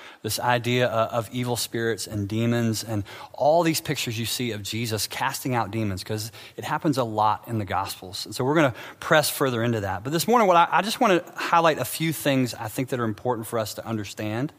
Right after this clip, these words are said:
um, about these men who are possessed by demons. And it, I think it shows us three things. And here's the three things.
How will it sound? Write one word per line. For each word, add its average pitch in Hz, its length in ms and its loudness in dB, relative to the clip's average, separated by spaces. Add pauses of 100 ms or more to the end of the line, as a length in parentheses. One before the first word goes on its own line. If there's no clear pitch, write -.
(380)
um, 117 400 2 (100)
about 117 540 2 (340)
these 117 260 -2
men 117 280 2
who 117 100 0
are 110 80 -4
possessed 104 400 -4
by 101 100 -4
demons. 95 440 -6
And 120 140 -2
it, 139 120 -4
I 135 80 2
think 233 220 0
it - 100 -2
shows 180 280 2
us - 180 -4
three 143 240 -2
things. 104 420 -4
And 85 100 -12
here's 165 180 -4
the 147 60 -4
three 131 200 -2
things. 90 400 -6